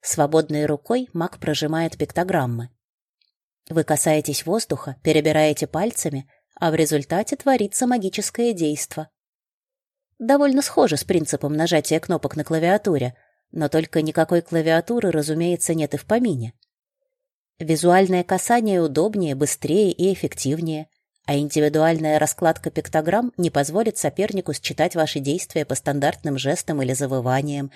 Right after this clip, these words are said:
сопровождающим чтение заклинания. А ещё, уровня эдак с пятидесятого, на незанятой оружием руке можно носить браслеты, до трёх штук,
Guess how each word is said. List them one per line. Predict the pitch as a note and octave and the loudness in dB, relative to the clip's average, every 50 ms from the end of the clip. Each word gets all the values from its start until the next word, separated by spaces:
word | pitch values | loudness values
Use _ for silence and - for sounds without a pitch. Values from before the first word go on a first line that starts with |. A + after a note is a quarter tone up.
| - - _ | -18 -16 _
сопровождающим | - - D#3+ - D3 C3+ C3 C3 C3 C3 C3+ C3 B2+ B2 - - - B2+ | -2 -2 0 2 2 2 2 2 2 2 0 2 2 0 -2 -2 -4 -4
чтение | - - - - D3+ C#3 B2 B2+ B2+ B2 | -4 -6 -4 -2 -2 0 0 0 -2 -2
заклинания. | A#2+ C3 A#2+ - D3 D3 C#3+ C3 B2 B2+ A#2+ B2 B2+ C3+ C3+ _ _ _ _ _ _ _ _ _ _ _ _ _ _ _ _ _ _ _ _ _ _ _ _ _ _ _ _ _ _ _ _ _ - | -2 -4 -4 -2 -4 -2 -2 -2 -2 -2 -4 -6 -6 -8 -10 _ _ _ _ _ _ _ _ _ _ _ _ _ _ _ _ _ _ _ _ _ _ _ _ _ _ _ _ _ _ _ _ _ -4
А | F#3 F3 | 0 0
ещё, | E3+ F3 F3+ - - - - C#4+ E4 F#4 _ _ _ _ _ _ _ - | 2 0 0 -2 -4 -2 0 0 0 0 _ _ _ _ _ _ _ -2
уровня | - F3+ D#3+ D3+ C#3 C#3+ C#3+ C#3+ C#3+ | 0 2 2 2 2 0 0 0 2
эдак | C#3 C#3+ - | 0 0 -2
с | - - | -4 -6
пятидесятого, | - D3+ - D#3+ D#3 F3 F#3 - - F3+ D3 C3 - - C3 B2 C3 C3+ _ _ _ _ _ _ _ _ _ - | -4 -2 -2 0 0 0 0 0 0 0 0 0 0 -4 -4 -4 -6 -8 _ _ _ _ _ _ _ _ _ -2
на | F3+ F3 E3+ | 2 2 4
незанятой | E3+ E3+ E3 - G3 G#3 G#3 G#3 G3+ G3+ G3 G3 G3 | 4 4 4 6 4 4 4 2 2 4 4 4 6
оружием | G3 G#3 G#3 G3 G3+ G#3 G3+ G3 G3 G3+ | 4 4 2 2 2 2 2 2 2 0
руке | G#3 G3+ - - C#4+ D4 | 0 -2 -2 -2 -2 -2
можно | B3 A3 B3 B3+ B3 B3 | 0 0 0 0 0 0
носить | A#3 G#3+ F#3+ - - A#3+ A#3 | 2 0 0 0 -2 -4 -2
браслеты, | A#3 A3+ G3+ F3 - - E3+ C#3+ C#3 C#3 C3+ - F3 F3+ _ _ _ _ _ _ - | 0 2 2 2 2 0 0 0 0 0 0 -4 -8 -10 _ _ _ _ _ _ -4
до | - C3+ B2+ | 0 0 0
трёх | - - - F#3 - - | 2 2 2 2 0 0
штук, | - - - D3 C#3+ - - _ | -6 -6 -2 -2 -2 -4 -6 _